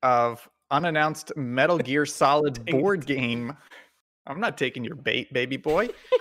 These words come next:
Speaker 1: Um, so this, this is crazy because, um,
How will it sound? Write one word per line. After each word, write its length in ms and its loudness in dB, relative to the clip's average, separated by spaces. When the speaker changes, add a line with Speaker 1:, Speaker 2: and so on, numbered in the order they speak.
Speaker 1:
Um, 600 2
so 160 0
this, 200 4
this 200 -2
is 120 -2
crazy 460 2
because, 640 0
um, 760 2